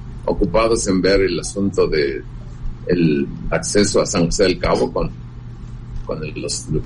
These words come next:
puentes a desnivel que están por allá, en lo cual, este, mi clamor acá será que todos los colegios sean parte de esto, de estas soluciones para efecto de poder ver que la,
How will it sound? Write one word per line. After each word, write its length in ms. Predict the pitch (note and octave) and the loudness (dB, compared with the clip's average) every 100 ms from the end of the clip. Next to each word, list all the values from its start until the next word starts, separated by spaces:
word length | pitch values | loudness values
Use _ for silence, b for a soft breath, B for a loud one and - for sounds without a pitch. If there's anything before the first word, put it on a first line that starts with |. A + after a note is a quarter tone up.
| - | 2
puentes 300 | G2 G2+ F#2 | 4 4 2
a 60 | |
desnivel 580 | E2 - E2+ E2+ - - - - | 0 2 4 6 4 2 -6 -10
que 60 | |
están 220 | - F2 | -2 0
por 120 | E2+ E2 | 4 4
allá, 280 | G#2 B2+ - - - - | 4 2 -4 -12 -10 2
en 140 | G#2 | 6
lo 140 | G#2 - | 6 4
cual, 360 | B2+ C3+ B2+ - G#2 | 2 4 0 -4 -14
este, 540 | - - F#2+ F2 D#2+ - - - - - - F#2+ E2+ - - - | -12 0 0 2 -4 -8 -14 -14 -8 -8 -6 -10 -10 -12 -8 -4
mi 320 | F2 E2+ E2 - | -2 2 0 0
clamor 460 | - G#2 A#2 B2+ | 2 6 6 6
acá 260 | B2 B2+ B2+ | 4 2 2
será 300 | A#2+ A#2 A#2 | 2 2 2
que 80 | A2 | 0
todos 280 | B2 B2+ | 4 4
los 140 | A2+ - | 4 0
colegios 420 | G2 G2 A2+ - | 0 0 0 0
sean 220 | G2+ G#2+ | 2 2
parte 600 | - - F2+ E2+ A#2 G#2+ - - - - - - - - F#2+ | 0 0 0 0 0 -2 -2 -6 -6 -6 -12 -12 -12 -4 2
de 180 | G2 | 4
esto, 520 | G2 - G2+ F2+ E2+ - | 4 0 2 2 2 -2
de 100 | G2 | -4
estas 280 | - A2 | 2 0
soluciones 680 | - E2+ E2+ G2 F#2+ F#2+ B2 | 2 2 2 4 4 6 4
para 220 | - E2+ E2+ | 4 2 4
efecto 340 | G2 - F2 | 2 2 2
de 120 | E2+ | 2
poder 400 | E2+ E2+ F2+ F2+ | 2 2 4 2
ver 280 | E2 F#2+ G2 - - - - - | 4 2 2 -4 -12 -14 -14 0
que 120 | F2 | 4
la, 420 | F2 E2 D2 C2 | 4 4 0 -6